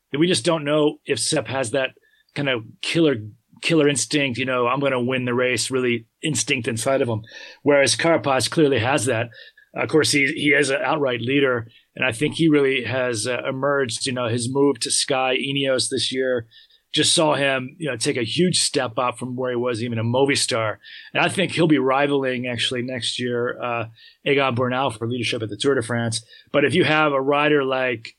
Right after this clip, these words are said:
uh, you know, that, that's what Ineos has, that depth, that one, two, almost three rider punch that they can bring, uh, two big riders, three big riders through any Grand Tour to be leaders,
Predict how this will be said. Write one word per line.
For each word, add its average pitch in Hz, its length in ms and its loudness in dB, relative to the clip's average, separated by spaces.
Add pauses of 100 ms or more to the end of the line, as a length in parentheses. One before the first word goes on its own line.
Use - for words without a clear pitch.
uh, 120 340 -4
you 135 80 -6
know, 147 160 0
that, 151 220 -2
that's 160 180 -4
what 147 140 2 (560)
Ineos 156 380 0
has, 135 220 -2
that 120 200 -4
depth, 127 220 -4
that 113 180 -4
one, 127 240 -6
two, 131 260 -2
almost 127 400 -6
three 135 240 -4
rider 127 300 -2
punch - 580 -4 (380)
that 123 140 -2
they 131 80 0
can 123 160 0
bring, 135 420 0
uh, 120 300 -2 (240)
two 160 180 4
big 139 160 4
riders, 131 480 0
three 139 140 -2
big 127 140 0
riders 127 280 0
through - 120 -10
any 139 120 -10
Grand 123 260 -4
Tour 131 240 2
to 120 60 -2
be 117 180 -2
leaders, 117 720 2